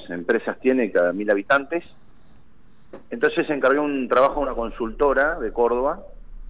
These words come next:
que le formulé las pre-, las preguntas que necesitaba, que quería saber de cuántos formoseños se habían ido en los treinta años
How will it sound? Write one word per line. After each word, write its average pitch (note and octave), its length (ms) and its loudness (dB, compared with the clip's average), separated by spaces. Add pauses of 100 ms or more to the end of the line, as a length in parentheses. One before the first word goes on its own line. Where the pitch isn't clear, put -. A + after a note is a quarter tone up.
(580)
que G2 420 -2 (200)
le G#2 80 0
formulé B2+ 340 0
las D3+ 120 4
pre-, A#2 260 -2
las G#2+ 140 -2
preguntas D3 500 -2
que - 80 -14
necesitaba, G#2+ 580 0
que G2+ 140 -2
quería G2 240 -4
saber A#2 400 0 (680)
de G2+ 140 -4
cuántos C3+ 280 -2
formoseños C3+ 480 -2
se - 80 0
habían C3+ 220 2
ido C#3+ 160 0
en C3 80 0
los G#2+ 140 -4 (360)
treinta B2+ 360 2
años C#3+ 260 2